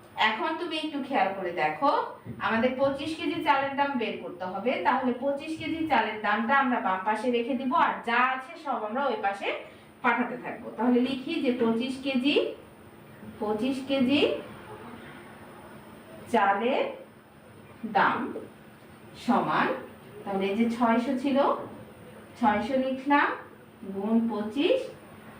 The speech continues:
এবার দেখো, এই যে পনেরো, এখানে গুণ আকারে ছিল আগের লাইনে, তাহলে পরের লাইনে কি হবে? এটা এই পাশে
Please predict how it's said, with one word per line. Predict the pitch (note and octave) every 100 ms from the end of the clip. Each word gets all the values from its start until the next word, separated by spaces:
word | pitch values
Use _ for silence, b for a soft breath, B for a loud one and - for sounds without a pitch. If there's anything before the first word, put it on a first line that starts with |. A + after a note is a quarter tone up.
| - - G3
এবার | G#3 A#3+ A#3
দেখো, | A#3+ - A#3+
এই | C#4+
যে | F4+ F#4
পনেরো, | C#4+ B3 A3 A3 C#4+
এখানে | C#4+ C#4 B3+ B3+
গুণ | D4+ D4+
আকারে | A#3 G3+ F3 -
ছিল | G3 F#3+
আগের | F3+ F#3+
লাইনে, | F#3 F#3+ C4 -
তাহলে | C#4+ A#3+
পরের | B3+ C4 C#4
লাইনে | C#4 C#4 C4+
কি | D4+
হবে? | C4+ B3 B3
এটা | C4+ -
এই | C4
পাশে | A#3 A#3